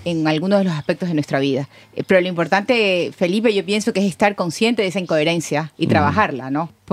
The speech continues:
Speaker 1: Porque, porque tú podrás ser más incoherente en unas cosas y yo en esas cosas soy menos incoherente, pero yo tengo otras más,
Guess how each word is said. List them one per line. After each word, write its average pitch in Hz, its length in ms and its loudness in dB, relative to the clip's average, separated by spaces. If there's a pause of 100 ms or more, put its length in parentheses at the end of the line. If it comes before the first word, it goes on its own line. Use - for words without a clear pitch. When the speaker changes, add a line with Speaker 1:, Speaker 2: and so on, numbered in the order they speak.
(240)
Speaker 1:
Porque, 151 920 0 (100)
porque 165 240 0
tú 196 180 -2
podrás 196 320 2
ser 202 180 0
más 202 220 2
incoherente 190 420 0
en 190 80 -4
unas 185 160 -2
cosas 202 340 0
y 175 120 0
yo 170 300 2
en 170 160 -2
esas 196 180 -2
cosas 208 280 -2
soy 185 120 -2
menos 196 400 2
incoherente, 190 520 2
pero 160 160 -2
yo 160 160 0
tengo 170 220 -2
otras 165 300 0
más, 170 200 -2